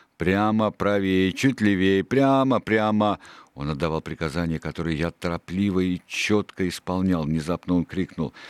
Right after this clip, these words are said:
«Приводи к ветру, друг сердечный!» Я изо всей силы налёг на руль. Испаньола круто повернулась и стремительно подошла к берегу, заросшему низким лесом. Я был так увлечён всеми этими манёврами, что совсем позабыл о своём намерении внимательно следить за боцманом.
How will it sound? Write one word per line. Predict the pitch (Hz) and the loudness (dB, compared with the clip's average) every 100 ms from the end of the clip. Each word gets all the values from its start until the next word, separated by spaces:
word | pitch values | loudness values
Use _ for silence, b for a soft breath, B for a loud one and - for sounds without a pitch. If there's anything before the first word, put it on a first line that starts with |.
| B B | B B
«Приводи | - 196 196 185 175 | 0 4 4 2 0
к | 185 | 4
ветру, | 175 165 160 | 4 4 4
друг | 143 139 | 4 2
сердечный!» | - 139 120 135 - 117 107 92 - B B B - | 2 2 4 0 2 2 4 2 -2 B B B -6
Я | 78 | 0
изо | 82 78 92 | 0 0 -2
всей | - 104 | 2 0
силы | - 113 104 104 | 2 2 4 4
налёг | 104 110 104 - | 4 2 2 2
на | 107 | 2
руль. | 117 110 85 B B | 2 0 -2 B B
Испаньола | 85 - 104 110 113 107 | -8 -2 0 2 2 2
круто | 117 120 107 | 0 0 2
повернулась | 104 107 110 117 104 104 | 2 4 4 2 2 -2
и | |
стремительно | - 117 120 110 110 | 0 2 2 2 2
подошла | 107 107 - 117 | 2 0 2 0
к | 90 | 2
берегу, | 113 113 101 | 2 2 2
заросшему | 95 104 104 - 101 95 | 2 2 0 -2 2 4
низким | 90 - 92 87 | 4 2 0 2
лесом. | 85 80 - - B B B B - | 2 0 -8 -14 B B B B -4
Я | 80 | -2
был | 85 90 _ | 0 -2 _
так | 123 120 - | -2 -2 -4
увлечён | 82 87 95 - 110 90 | -4 -4 -2 2 2 2
всеми | - 87 87 | 0 2 4
этими | 98 92 82 80 | 2 0 0 0
манёврами, | 80 95 120 107 82 69 - B B | 2 4 4 2 -2 -4 -10 B B
что | - 98 | -6 -2
совсем | - 107 - 131 120 | 0 -2 0 0 0
позабыл | 127 117 123 123 131 117 | 0 2 2 2 2 2
о | 98 | 0
своём | - 101 101 | 0 0 4
намерении | 98 101 101 101 101 98 | 4 4 2 4 4 2
внимательно | 85 98 95 92 - 90 85 | 4 2 2 0 0 -2 -2
следить | 90 78 82 67 | -4 -2 -2 -2
за | 78 | -2
боцманом. | 76 78 - 67 58 | -2 -2 -4 -8 -10